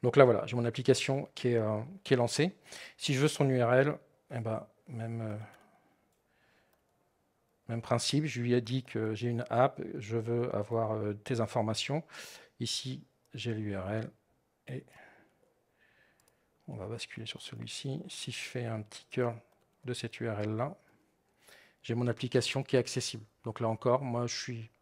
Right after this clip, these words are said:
je suis machine learning engineer, j'ai pas eu besoin de créer des trucs, euh, divers et variés dans, dans Kubernetes. Ça me l'a déployé.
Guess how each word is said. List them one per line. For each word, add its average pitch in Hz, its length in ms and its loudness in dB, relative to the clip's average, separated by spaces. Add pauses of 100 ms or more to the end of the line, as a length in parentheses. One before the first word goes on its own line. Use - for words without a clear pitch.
(240)
je - 60 -8
suis - 240 -4
machine 127 260 4
learning 123 200 4
engineer, 120 260 4
j'ai 127 100 2
pas 120 140 -2
eu 123 60 2
besoin 117 400 -2
de 107 180 -4 (260)
créer 123 240 4
des 120 140 2
trucs, - 340 -6
euh, 113 140 0
divers 113 340 2
et 117 60 2
variés 113 200 2
dans, 110 280 -2
dans 117 160 -2
Kubernetes. 120 680 0 (440)
Ça - 160 4
me 123 60 4
l'a 120 80 4
déployé. 117 440 0